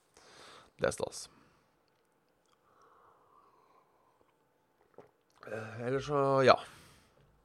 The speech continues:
Tror jeg, tror vi gir oss der. Så er jeg, nå er, mm, begynner jeg bare å surre. Været er tatt. Veldig hyggelig at, eh, folk har tatt, eh, turen innom.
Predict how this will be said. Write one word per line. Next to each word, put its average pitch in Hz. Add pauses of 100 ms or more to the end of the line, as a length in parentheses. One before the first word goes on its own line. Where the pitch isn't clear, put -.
(600)
Tror 160
jeg, 190
tror 190
vi 202
gir 131
oss 190
der. 240 (680)
Så 143
er 147
jeg, 139
nå 127
er, 127
mm, 101 (520)
begynner 117
jeg 120
bare 113
å -
surre. 127 (100)
Været 120
er -
tatt. 147 (1040)
Veldig 113
hyggelig 101
at, 107
eh, 104
folk 104
har 104
tatt, 98
eh, 98
turen 98
innom. 139